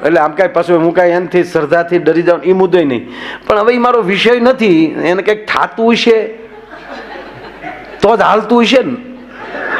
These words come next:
પણ ઈ જે થાતું, અમારો રામ જાણે હું થાતું હોય. હું તો કેટલા માતાજીના અનુષ્ઠાન કરું, એટલા વર્ષો વહી ગયા. મને કોઈ દી આ શક્તિપાત થાય.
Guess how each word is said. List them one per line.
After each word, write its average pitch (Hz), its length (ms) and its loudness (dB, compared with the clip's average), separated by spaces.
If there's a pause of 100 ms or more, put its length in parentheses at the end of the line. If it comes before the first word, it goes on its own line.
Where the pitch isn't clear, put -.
(1400)
પણ 151 140 2
ઈ 156 60 2
જે 151 180 0
થાતું, 151 360 -4
અમારો 175 260 0
રામ 151 260 -2
જાણે 123 180 -6
હું 120 160 -8
થાતું 131 320 -8
હોય. 127 100 0
હું 175 100 4
તો 180 120 0
કેટલા 175 380 0
માતાજીના 156 520 0
અનુષ્ઠાન 143 440 0
કરું, 135 240 -2
એટલા 131 200 0
વર્ષો 127 380 -2
વહી 123 220 0
ગયા. 123 140 -10 (1080)
મને 143 260 0
કોઈ 156 180 -2
દી 147 360 -4 (420)
આ 262 100 -2
શક્તિપાત 208 640 -4
થાય. 147 220 -2